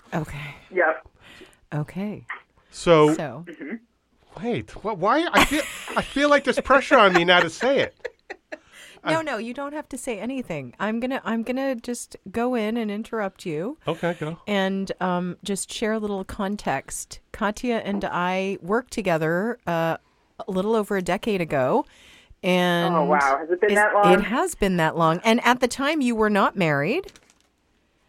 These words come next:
Speaker 2: Correct.
Speaker 1: Um, and my kids were little, little. And
Speaker 2: Very little and very
Speaker 1: thing-,
Speaker 2: cute.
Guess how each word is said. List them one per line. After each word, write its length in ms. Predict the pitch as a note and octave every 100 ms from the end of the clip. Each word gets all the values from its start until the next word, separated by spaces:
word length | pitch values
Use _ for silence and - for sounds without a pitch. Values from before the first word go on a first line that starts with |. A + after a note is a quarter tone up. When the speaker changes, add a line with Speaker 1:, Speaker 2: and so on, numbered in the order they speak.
| -
Speaker 2:
Correct. 440 | - D3+ E3+ - -
Speaker 1:
Um, 460 | G3 F#3 F#3+ F#3+ F#3 -
and 1000 | G3 F#3+ F#3+ F#3+ G3 F#3+ F#3+ - - - _ _ _ _ _ _ -
my 220 | F#3+ G3+
kids 340 | - B3+ G#3
were 120 | F#3+
little, 420 | E3 D3+ F3 G#3 E3+
little. 400 | D3 C3+ A#3 F4 _ _ _ _ _ _ _ _ _ -
And 380 | G3 F#3+ F#3 F#3
Speaker 2:
Very 320 | F#3 D3 D3+
little 300 | D3+ D3 D3
and 200 | E3 F3+
very 260 | F3+ - D4
Speaker 1:
thing-, 60 |
Speaker 2:
cute. 360 | - C#3 C3+ -